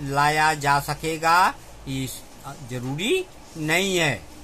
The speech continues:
पानी दूषित भी हो सकता है, इसलिए गांव के समीप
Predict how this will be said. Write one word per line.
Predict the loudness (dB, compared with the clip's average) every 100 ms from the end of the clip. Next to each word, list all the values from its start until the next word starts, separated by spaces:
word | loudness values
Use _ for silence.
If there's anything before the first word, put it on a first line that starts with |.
| -18 -18 -18 -12
पानी | -6 -6
दूषित | -6 -6 -6 -4
भी | 0
हो | 0
सकता | 0 -2 2 2
है, | 4 0 -4 -18 -18 -14
इसलिए | -10 -8 -2 -2 2
गांव | 4 4
के | 2 -4
समीप | -4 -4 -2 -2 -2